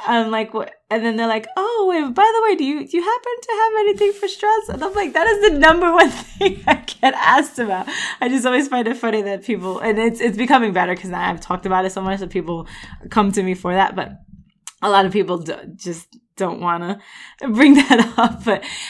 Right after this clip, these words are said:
um, it's, it is something that it, it's, you know, like, if you can be a, a more cheerful person or a more productive person because your mood is not dictating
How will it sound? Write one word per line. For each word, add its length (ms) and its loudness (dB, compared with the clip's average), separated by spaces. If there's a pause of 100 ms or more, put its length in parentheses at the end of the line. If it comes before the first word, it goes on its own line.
(120)
um, 220 8
it's, 260 0
it 160 8
is 240 6
something 400 -2
that 400 -2
it, 360 -8
it's, 600 -2 (120)
you 120 -4
know, 160 -4
like, 240 -6
if 220 -2
you 200 0
can 300 -2
be 440 -8 (500)
a, 260 0 (680)
a 80 -4
more 220 2
cheerful 520 -2
person 480 -6
or 80 -6
a 40 -8
more 160 -4
productive 580 -6
person 400 -8
because 320 -10
your 120 -8
mood 360 0
is 220 -6
not 260 -6
dictating 760 -6